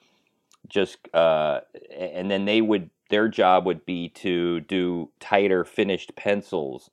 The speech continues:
on the storyboards. So if you were breaking down the episodes, you could work quicker 'cause you didn't have to worry about doing a, a pretty finished drawing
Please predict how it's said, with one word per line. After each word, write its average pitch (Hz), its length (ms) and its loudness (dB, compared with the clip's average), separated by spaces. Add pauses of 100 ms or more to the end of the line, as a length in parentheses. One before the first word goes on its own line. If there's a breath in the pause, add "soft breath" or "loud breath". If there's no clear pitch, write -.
(120)
on 78 200 -4
the 78 80 -12
storyboards. - 920 0 (460)
So - 380 4 (540)
if 101 120 -6
you 113 120 -2
were 104 80 0
breaking 120 420 0
down 104 240 -2
the 98 100 -2
episodes, 87 680 -4 (400)
you 104 100 -4
could 98 200 -4
work 95 260 -2
quicker 156 440 4
'cause 101 200 -12
you 107 60 -14
didn't 107 180 -2
have 104 140 -4
to 101 80 -2
worry 98 320 0
about 82 340 -4
doing 85 360 -4
a, 78 240 -4 (120)
a 80 80 -4
pretty 87 760 -8 (580)
finished 98 500 -4
drawing 87 580 -4